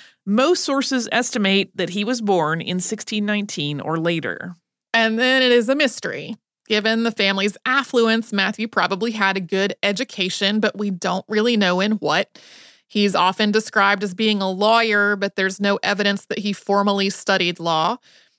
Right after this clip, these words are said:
Speaker 2: Although his fixation with witchcraft clearly had some religious roots, it does not seem as though he wanted to follow in his father's footsteps into the clergy.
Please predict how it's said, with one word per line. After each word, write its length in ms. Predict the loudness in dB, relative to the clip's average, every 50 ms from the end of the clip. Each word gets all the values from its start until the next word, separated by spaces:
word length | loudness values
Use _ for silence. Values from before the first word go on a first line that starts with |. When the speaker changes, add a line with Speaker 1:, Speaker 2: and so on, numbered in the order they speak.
| _ _ 0
Speaker 2:
Although 320 | 2 2 2 4 2 2
his 260 | 2 2 0 0 0 -2
fixation 640 | -4 -2 0 0 0 0 0 -2 -2 -2 -2 -4 0
with 200 | 0 0 0 2
witchcraft 840 | 0 -2 -2 -2 -4 -8 -2 2 2 4 4 2 0 -4 -12 -16 -14
clearly 360 | -4 -2 0 2 2 2 2
had 240 | 2 2 0 0 0
some 240 | -2 -4 -4 -2 0
religious 540 | -2 0 2 2 0 2 2 -2 -4 -4 -8
roots, 600 | -4 -2 0 2 2 0 -2 -4 -12 -16 -14 -4
it 320 | -2 0 0 0 -2 -2 2
does 300 | 2 2 2 2 2 0
not 340 | 2 2 2 2 0 -2 -4
seem 260 | -6 -4 -2 -2 -2
as 160 | -2 -2 0
though 240 | 0 2 4 4 2
he 160 | 0 -2 -2
wanted 300 | 0 2 2 2 0 -2
to 80 | -4 -4
follow 380 | 0 0 2 2 2 2 2 0
in 80 | -2
his 260 | -2 -2 -4 -6 -6
father's 540 | -4 0 2 2 2 2 0 -2 -4 -6 -6
footsteps 540 | -4 -4 -4 -4 -2 0 0 0 0 -2 -4
into 180 | -4 -4 -4 -4
the 120 | -8 -8
clergy. 580 | -2 -2 0 0 0 -2 -4 -8 -8 -10 -12